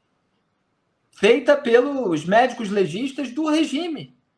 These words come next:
Quer dizer, ela, ele queria aguardar o documento oficial de uma autocracia para poder se posicionar a respeito. Então, não é o mesmo critério. O Lula não é guiado por princípios, ele é guiado por, pelo simples oportunismo. Diga, Duda, perdão.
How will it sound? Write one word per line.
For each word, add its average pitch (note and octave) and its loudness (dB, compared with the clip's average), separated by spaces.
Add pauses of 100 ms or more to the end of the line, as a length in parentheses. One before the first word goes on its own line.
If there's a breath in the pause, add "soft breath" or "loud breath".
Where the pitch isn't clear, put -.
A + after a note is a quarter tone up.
(320)
Quer A#3 -6
dizer, A#3 0
ela, A3 2
ele B3 -4
queria C4 -4
aguardar B3+ 2
o D4 -2
documento B3+ -6
oficial A#3+ -2
de F#3+ -12
uma B3 -2
autocracia G3+ -4 (480)
para C4 0
poder B3+ 2
se B3 -6
posicionar A3+ -6
a A#3 -4
respeito. A3+ -8 (300 soft breath)
Então, C4 -4
não C4+ -2
é A#3 0
o A#3+ -2
mesmo G#3 -6
critério. D#3+ -6
O F3 -4
Lula A3+ -4
não A3+ -6
é A3 -6
guiado G3 -4
por A3 -20
princípios, F3 -12
ele G3 -10
é G3+ 0
guiado D3+ -2
por, A#3 -14
pelo A3+ -10
simples A#3 -8
oportunismo. G#3+ -4 (300)
Diga, F3 2
Duda, B2 -4
perdão. D3+ -4